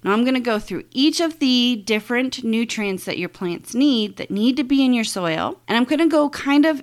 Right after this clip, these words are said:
a little bit out of order. We're gonna start with the big three, and they're gonna be like the fourth, fifth, and sixth micronutrients if you were to put them, if you were to rank them from one to ten, with the one being the most important nutrient that you need to provide for your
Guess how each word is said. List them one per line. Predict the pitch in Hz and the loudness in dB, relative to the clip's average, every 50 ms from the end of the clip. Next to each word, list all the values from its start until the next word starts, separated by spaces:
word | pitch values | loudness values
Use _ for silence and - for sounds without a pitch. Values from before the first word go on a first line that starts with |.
| - | -4
a | - 240 | -2 0
little | 285 359 359 403 | 0 0 0 0
bit | 311 320 285 - | 0 0 0 0
out | 226 233 220 | 0 -2 0
of | 220 214 214 | -2 -4 -4
order. | - 196 190 190 185 185 170 - | -4 -4 -4 -2 -4 -4 -4 -6
We're | 190 180 | -8 -8
gonna | 185 208 190 190 | -6 -4 -4 -6
start | - - - 226 233 254 - 269 | -6 -4 -2 0 0 0 -2 -4
with | 294 320 - | -6 -6 -4
the | 349 | -4
big | 262 269 262 247 - | -4 -4 -4 -6 -6
three, | - - 254 208 202 202 202 190 196 202 - - | -8 -10 -8 -6 -4 -4 -4 -4 -4 -6 -6 -6
and | 196 190 190 | -4 -2 0
they're | 202 220 240 240 | 0 0 0 0
gonna | 240 294 254 240 | 0 -2 -2 -2
be | 240 233 214 | -2 -2 -2
like | 190 190 180 165 - _ | 0 -2 -2 -4 -6 _
the | 190 170 165 | -6 -6 -6
fourth, | - - - - - - - 226 233 240 240 247 240 - | -8 -10 -20 -20 -12 -4 0 2 2 4 2 2 -2 -6
fifth, | - - 208 202 220 220 - | -6 -4 -2 -2 -2 -4 -6
and | 202 190 185 170 | -6 -6 -6 -6
sixth | - - - 202 202 220 214 - - - 202 | -8 -10 -6 -4 -2 -2 -4 -6 -14 -10 -6
micronutrients | 208 208 202 214 214 - 214 - - 202 208 208 208 214 214 - - 214 208 208 202 - | -4 -2 -2 -2 -4 -6 -8 -8 -6 -6 -4 -4 -6 -6 -6 -6 -6 -4 -4 -4 -6 -6
if | 190 185 - | -8 -10 -10
you | 196 196 208 | -8 -4 -4
were | 196 180 | -4 -4
to | 185 | -6
put | - - - 214 - | -8 -12 -12 -12 -6
them, | - 220 196 196 196 190 - | -4 -2 -2 -2 -2 -4 -6
if | 226 208 | -2 0
you | 269 311 330 | 2 2 2
were | 311 277 | 2 2
to | 247 | 0
rank | 208 202 202 208 214 208 - | 0 0 0 0 -2 -2 -4
them | - 226 208 208 208 | -6 -4 -4 -4 -4
from | 196 - 175 170 175 170 | -4 -4 -6 -6 -4 -2
one | 196 214 226 226 226 226 | -2 0 0 2 0 0
to | 226 196 | -2 -4
ten, | 185 - - 196 180 175 175 170 | -6 -6 -6 -4 -4 -2 -4 -4
with | 170 170 170 _ | -6 -8 -10 _
the | - 156 | -14 -14
one | 160 160 202 226 226 233 240 226 | -10 -6 -4 -2 -2 0 0 0
being | 233 226 214 202 | -2 -2 -2 -2
the | 190 185 | -2 -2
most | 180 185 190 190 - | 0 -2 -2 -4 -4
important | 196 185 - - 196 170 - 180 | -6 -8 -6 -6 -6 -4 -4 -4
nutrient | 180 175 165 - - 175 175 165 - | -4 -6 -6 -8 -8 -6 -6 -6 -8
that | - - - | -10 -14 -14
you | 156 160 180 190 | -12 -8 -6 -6
need | 190 185 180 180 - | -4 -4 -4 -4 -6
to | 190 | -8
provide | 165 - - - 165 160 160 156 160 156 | -12 -12 -12 -12 -8 -6 -4 -4 -4 -6
for | - - - 165 160 160 160 | -10 -12 -12 -10 -8 -8 -10
your | 160 151 156 151 147 151 151 165 160 | -10 -10 -10 -10 -8 -8 -8 -10 -12